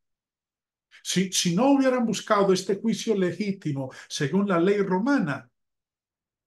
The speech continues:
Jesús habría sido apedreado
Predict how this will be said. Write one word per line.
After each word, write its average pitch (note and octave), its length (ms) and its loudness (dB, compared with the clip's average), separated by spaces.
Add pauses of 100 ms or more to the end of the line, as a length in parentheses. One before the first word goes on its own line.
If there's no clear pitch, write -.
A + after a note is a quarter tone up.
(280)
Jesús B3+ 880 -6
habría E3 640 -2
sido F3+ 520 -6
apedreado C3 1000 -6